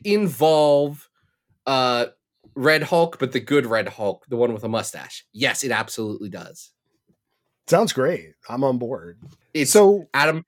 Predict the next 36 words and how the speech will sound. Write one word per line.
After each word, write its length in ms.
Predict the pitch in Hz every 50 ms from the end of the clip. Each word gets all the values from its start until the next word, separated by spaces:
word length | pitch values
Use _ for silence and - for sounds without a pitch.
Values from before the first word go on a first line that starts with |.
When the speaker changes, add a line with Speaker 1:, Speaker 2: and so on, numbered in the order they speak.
| _ _
Speaker 1:
it's 120 | 151 - -
the 80 | 139
best 260 | 117 147 143 131 -
thing 100 | - 139 127
I've 120 | 127 123
ever 160 | 123 113 110
come 160 | 107 - 117 104
up 160 | 92 - -
with, 160 | - - - _ _ _ -
and 140 | 131 123
I 80 | 127 123
will 160 | 120 120 117
never 300 | 117 117 117 127 127 131 127
do 120 | 131 123
anything 280 | 120 117 117 - 117 101
with 180 | 92 85 - -
it. 120 | - _ _ _ _ _ -
Speaker 2:
Yeah, 240 | 143 190 262 - -
so 280 | - - 202 202 208 202
normally, 920 | 170 165 170 180 208 285 302 294 285 214 175 156 143 139 135 135 131 127 - _ _ _ _ _ _ _ _ _ -
like, 260 | 180 170 151 147 131 - -
I 140 | 151 147
would 260 | 151 156 151 143 120 -
spoil 540 | - - - - 139 147 151 160 160 156
the 200 | 147 127 123 113
ending 380 | 101 104 113 117 117 147 151 156
of 140 | 160 156 156
this. 360 | 170 175 180 175 - - - - -
I 80 | 131 131
don't 140 | 151 156
know 140 | 143 139 135
if 140 | 123 - -
I 40 | 123
really 280 | 120 120 123 120 120 113
want 320 | 98 95 104 139 190 185 -
to. 380 | - 302 320 311 285 269 254